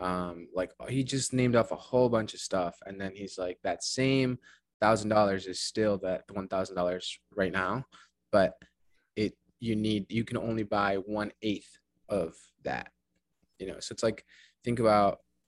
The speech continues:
right, uh, it's related back to something a little bit more simple. Think about it like a gram of weed, right? Or, like, yeah, it's like in, in, in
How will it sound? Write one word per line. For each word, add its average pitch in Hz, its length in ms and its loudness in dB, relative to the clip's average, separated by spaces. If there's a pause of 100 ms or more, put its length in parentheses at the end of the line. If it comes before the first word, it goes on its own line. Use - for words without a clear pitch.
(300)
right, 98 260 -2
uh, 76 320 -12
it's - 160 -16
related 107 280 0
back 98 160 0
to - 120 -16
something 98 380 -10
a - 40 -6
little 98 140 -6
bit 92 160 -4
more 95 340 -8
simple. 92 440 -10 (340)
Think 117 140 -6
about 110 160 2
it - 160 -2 (100)
like 101 180 -4
a 98 60 -4
gram 104 380 -2
of 95 80 -10 (100)
weed, 101 300 -4
right? 98 280 0 (420)
Or, 107 80 2
like, 101 320 2 (240)
yeah, 104 240 2 (500)
it's - 100 -10
like 110 200 -4
in, 110 360 -4
in, 110 380 -6
in 101 500 -8